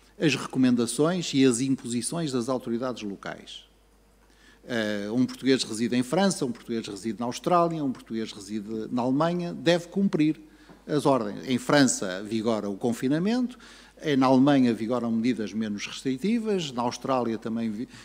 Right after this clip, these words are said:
vigoram medidas bastante restritivas e nós devemos cumprir, exatamente como eu peço a um, eh, uruguaio que viva em Viseu, que cumpra, não só peço, obrigo a que cumpra,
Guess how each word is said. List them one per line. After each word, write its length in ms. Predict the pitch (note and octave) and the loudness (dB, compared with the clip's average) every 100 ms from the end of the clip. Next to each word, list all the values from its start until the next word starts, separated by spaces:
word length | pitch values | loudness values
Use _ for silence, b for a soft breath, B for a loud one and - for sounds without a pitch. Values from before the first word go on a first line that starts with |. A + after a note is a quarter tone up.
| B | B
vigoram 320 | A#2+ B2 A#2+ A2 | -2 0 0 0
medidas 520 | A2 A2 B2 G#2 G2 | -2 0 0 0 -4
bastante 360 | G#2 - A#2 - | -8 -6 -6 -6
restritivas 680 | - D#3+ D#3 A3 A#3+ A3 - | -6 -6 -4 -4 -2 -6 -6
e 100 | G3 | -6
nós 260 | F3+ E3+ E3 | -2 -2 -2
devemos 300 | F3+ F3+ - | -4 -4 -4
cumprir, 480 | G3+ G3 F3+ E3+ - B B B | 0 2 2 0 -2 B B B
exatamente 640 | C3 C#3+ C#3 D3 E3 E3+ | 0 2 2 2 2 -2
como 180 | - F3+ | -2 0
eu 80 | F3 | 0
peço 560 | F3 E3 C3+ - A#2+ | 2 0 0 -6 -4
a 80 | B2 | 0
um, 340 | B2+ C#3+ C3+ A2+ | 2 4 4 2
eh, 200 | G#2 - | -2 -2
uruguaio 960 | E3+ D3 C#3 B2+ D#3 D3 B2+ A2 G#2 A2 - | 2 6 4 4 2 2 2 0 -2 -8 -6
que 80 | B2 | -2
viva 520 | C#3+ B2+ G#2 G#2+ G2+ | 2 2 0 -8 -8
em 180 | B2 A2+ | -6 -4
Viseu, 640 | A2 A#2+ A#2 D3 G3 A3+ - B B B | -4 -4 2 4 2 -2 -10 B B B
que 100 | F3 | -6
cumpra, 360 | - A3 E3+ B2 | 4 4 4 0
não 160 | C#3 C3+ | 0 0
só 180 | G#3+ | -2
peço, 400 | G#3 E3 D3+ - | 0 0 -2 -2
obrigo 440 | A#2+ C#3+ F3 G#2+ F2+ B B B B | 0 4 4 2 -10 B B B B
a 100 | B2 | -12
que 100 | - | -4
cumpra, 540 | C#3+ E3+ F3+ G3+ G3+ | 2 4 4 2 0